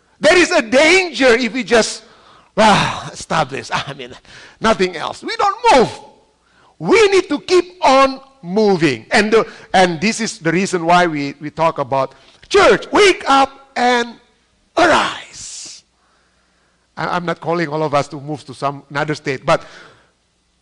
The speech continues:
to move from our present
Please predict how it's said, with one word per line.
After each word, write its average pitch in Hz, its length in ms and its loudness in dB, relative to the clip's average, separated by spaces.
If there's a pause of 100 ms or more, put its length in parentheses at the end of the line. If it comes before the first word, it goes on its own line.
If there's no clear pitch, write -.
(880)
to 220 160 -2
move 330 640 2
from 226 420 0 (160)
our 269 920 0 (360)
present 240 800 -6